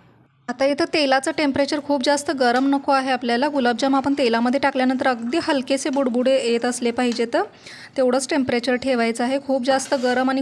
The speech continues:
खूप जास्त थंडही ठेवायचं नाही आहे. आणि गुलाबजामला कलर इव्हन यावा त्यासाठी चमच्याने तुम्ही एकतर तेल हलवत राहा कंटिन्यू किंवा अशी हँडलची कढई ठेवून तुम्ही कढई हलवत राहा कंटिन्यू.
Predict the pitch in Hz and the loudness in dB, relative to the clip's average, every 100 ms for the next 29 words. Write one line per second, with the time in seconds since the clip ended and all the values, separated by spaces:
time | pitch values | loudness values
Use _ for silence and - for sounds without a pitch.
0 | 269 262 226 254 262 277 262 240 247 262 | -2 -2 0 -2 -2 -4 -2 0 -2 -4
1 | 262 277 233 220 240 240 240 392 - - | -4 -2 -2 -2 -2 -2 -2 -4 -8 -20
2 | - - - - - 247 277 269 277 262 | -20 -20 -20 -18 -6 -2 0 2 2 0
3 | 311 330 294 269 285 294 254 262 277 269 | -2 0 0 2 2 0 0 2 2 2
4 | 269 262 262 269 285 277 240 262 277 285 | 2 0 -2 -4 -4 -2 0 0 0 2
5 | 277 277 294 294 269 240 247 262 - 269 | 0 0 -2 -2 0 2 2 -2 -2 0
6 | 247 247 262 262 262 262 240 262 277 302 | 0 0 0 0 0 0 0 2 2 0
7 | - - - - - 302 320 339 302 277 | -4 -20 -20 -12 -2 0 2 0 2 2
8 | 254 262 320 294 269 262 277 277 277 359 | 2 0 0 2 4 4 2 2 0 -2
9 | - 311 302 285 247 262 269 269 233 233 | -4 -4 0 2 2 2 0 0 0 0
10 | 233 269 247 226 220 254 | 0 0 0 -2 0 -2